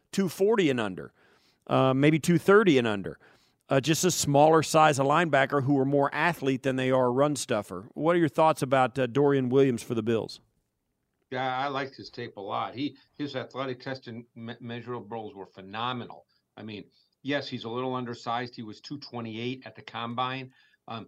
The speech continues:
Speaker 2: he, he fits the profile, certainly more of that scrape and flow, run and hit backer.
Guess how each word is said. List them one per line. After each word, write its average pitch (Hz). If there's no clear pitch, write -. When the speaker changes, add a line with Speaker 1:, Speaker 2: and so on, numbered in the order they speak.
Speaker 2:
he, -
he 120
fits 147
the -
profile, 127
certainly 131
more 120
of 120
that 110
scrape 127
and 120
flow, 123
run 113
and 117
hit 120
backer. 127